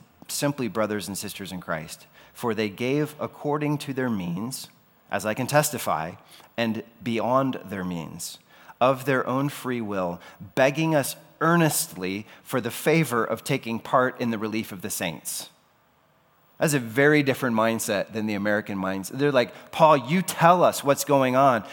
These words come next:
And they're like, "We don't have a lot, but they have nothing. Will you let us, w-, will you make sure this gets to them?" And he's like, "I'll make sure." That's their attitude, giving freely.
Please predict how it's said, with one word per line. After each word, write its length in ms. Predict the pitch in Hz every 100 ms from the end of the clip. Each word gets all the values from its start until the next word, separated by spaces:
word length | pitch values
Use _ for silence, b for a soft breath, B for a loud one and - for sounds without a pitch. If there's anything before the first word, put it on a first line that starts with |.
| B
And 80 | -
they're 80 | 139
like, 200 | 131 101
"We 160 | 127 196
don't 180 | 202
have 220 | 160 175 151
a 40 |
lot, 480 | 139 165 113 95 B B -
but 120 | 160
they 120 | 190
have 200 | 180 131
nothing. 720 | 131 156 165 - 143 117 110
Will 100 | 139
you 200 | 143 151
let 320 | 127 143 185 -
us, 280 | 147 127 - B B
w-, 180 | 135 -
will 140 | 147
you 180 | 143 190
make 200 | 180 185
sure 300 | - 185 160
this 280 | 135 147 -
gets 260 | 147 147 -
to 160 | 127
them?" 360 | 98 87 78 - - _ _ -
And 80 | 113
he's 140 | 95
like, 160 | 104 95
"I'll 120 | 95
make 200 | 95 90
sure." 240 | - - - _ _ _ _ _ _ _ _ _ _ _ _
That's 180 | 110 -
their 140 | 107
attitude, 460 | 107 139 - 90 78
giving 280 | 113 107 101
freely. 500 | - 120 90 85